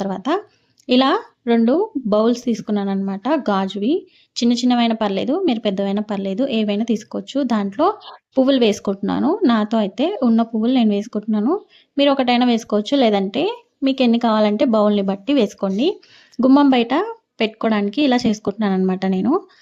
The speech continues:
అంటే మనము ఇంట్లో ఉర్లీ చేసుకుంటాం కదా, అలానే సేమ్, కాకపోతే నేనైతే ఇవి గుమ్మం దగ్గర పెట్టడానికి చేసుకుంటున్నాను అనమాట. ఈజీయే, దీంట్లో నేను ఏం వేయలేదు, only నార్మల్ వాటర్ వేసేసి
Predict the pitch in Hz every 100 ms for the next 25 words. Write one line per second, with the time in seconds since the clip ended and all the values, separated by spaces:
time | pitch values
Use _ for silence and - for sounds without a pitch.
0 | - - 233 247 240 233 294 240 214 220
1 | 226 349 427 - _ _ 233 254 262 262
2 | 226 - 214 208 185 190 302 349 233 214
3 | 208 220 226 214 262 226 196 - 196 262
4 | 415 415 - _ 226 226 214 196 233 202
5 | 254 427 - _ _ _ 214 254 262 262
6 | 220 208 214 202 202 196 220 - 202 -
7 | 202 214 202 196 190 190 277 330 - 226
8 | 214 220 226 233 233 240 240 226 208 214
9 | 233 214 202 220 240 214 214 339 415 -
10 | - _ 226 220 233 262 277 226 202 202
11 | 220 214 208 311